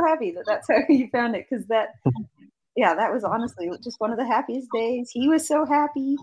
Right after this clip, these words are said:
Speaker 1: He had never been in a
Speaker 2: <laughs>
Speaker 1: swing. It was just, it was pretty great.
Speaker 2: Yeah, that's, that's awesome. Um, so I'm sure, you know, traveling with six people in the van, um, has some challenges, which you mentioned the toilet already. That sounds like one of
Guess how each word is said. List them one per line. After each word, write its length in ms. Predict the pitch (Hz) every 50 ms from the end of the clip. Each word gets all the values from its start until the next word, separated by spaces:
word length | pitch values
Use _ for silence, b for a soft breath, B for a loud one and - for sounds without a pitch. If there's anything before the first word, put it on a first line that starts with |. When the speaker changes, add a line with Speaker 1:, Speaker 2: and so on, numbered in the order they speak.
| -
Speaker 1:
He 80 | 202 214
had 100 | 247 262
never 200 | 269 277 247 269
been 220 | - 214 269 254 277
in 120 | 269 269
a 40 | 285
Speaker 2:
<laughs> 120 | - - -
Speaker 1:
swing. 500 | - 277 277 277 277 277 277 269 285 277 - _ _ -
It 100 | 240 226
was 160 | - 233 208
just, 320 | 220 262 220 262 - - - _ -
it 80 | 240 214
was 100 | 220 214
pretty 180 | _ 254 233 208
great. 240 | 208 190 170 165 - _ _ _ _ _ _ _ _ _ _ _ _ _ _ _ _ _ _ _ _ _ _ _ -
Speaker 2:
Yeah, 300 | 123 131 120 110 104 98 98
that's, 240 | 110 110 107 - -
that's 360 | - 104 113 123 - - -
awesome. 560 | - - - 107 - - 107 101 107 110 B B B B B B B B B B B -
Um, 580 | - 131 139 131 127 117 110 107 101 98 101 - _ _ _ _ _ _ _ _ _ _ _ _ _ 147 143
so 480 | - - - 143 139 131 127 120 - - 107 - -
I'm 140 | - 123 123
sure, 480 | 120 - - 160 160 165 160 151 143 131 - - -
you 100 | 117 110
know, 100 | 107 101
traveling 420 | - - 123 123 117 120 117 110
with 80 | 104 101
six 280 | - - 127 113 - -
people 320 | - 117 110 - 110 107
in 60 | 101 101
the 60 | 98
van, 400 | 104 104 104 104 104 104 104 101 - _ -
um, 200 | 107 104 101 101
has 340 | 95 - - 107 104 101 -
some 100 | - 104
challenges, 880 | 98 - - 110 101 98 95 104 101 101 - 57 65 - - - - - _
which 180 | - - - -
you 40 | 117
mentioned 320 | 123 131 123 - 127 120 117
the 80 | 123
toilet 340 | 123 - 165 147 139 131 131
already. 420 | 127 127 120 113 117 113 104 98
That 180 | 98 - 123 117
sounds 220 | - 110 107 104
like 140 | - - - -
one 180 | - - 214 208
of 40 | 202